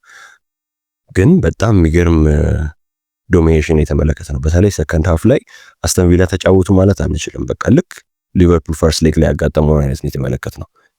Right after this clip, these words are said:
ጫን አድርገው ነው በቃ የተጫወቱባቸው። አሁን ይሄ ደግሞ በተለይ ሶስተኛዋ ጎል መግባቷ ለፒ ኤስ ጂ ሁለተኛውን፣ ለፒ ኤስ ጂ ሰከንድ ሌጉን ቀላል የሚያደርግለት ይመስለኛል። ምክንያቱም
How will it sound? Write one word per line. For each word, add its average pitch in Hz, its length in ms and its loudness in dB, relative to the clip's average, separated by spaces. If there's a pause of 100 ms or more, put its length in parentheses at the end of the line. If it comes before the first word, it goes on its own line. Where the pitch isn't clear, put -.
ጫን 101 180 0
አድርገው 78 320 0
ነው 76 120 -2
በቃ 73 160 -6
የተጫወቱባቸው። - 760 -10 (880)
አሁን 95 220 4
ይሄ 92 200 2
ደግሞ 101 220 4 (360)
በተለይ 110 320 2
ሶስተኛዋ 92 520 2
ጎል 78 240 2
መግባቷ 80 380 0 (880)
ለፒ 76 1160 -2
ኤስ 98 220 0
ጂ 107 260 2
ሁለተኛውን፣ 87 640 2 (1400)
ለፒ 85 180 -2
ኤስ 98 160 0
ጂ 113 160 2
ሰከንድ 87 400 0
ሌጉን 90 300 2 (920)
ቀላል 87 300 0
የሚያደርግለት 73 520 -2
ይመስለኛል። 65 500 -6 (120)
ምክንያቱም 110 420 0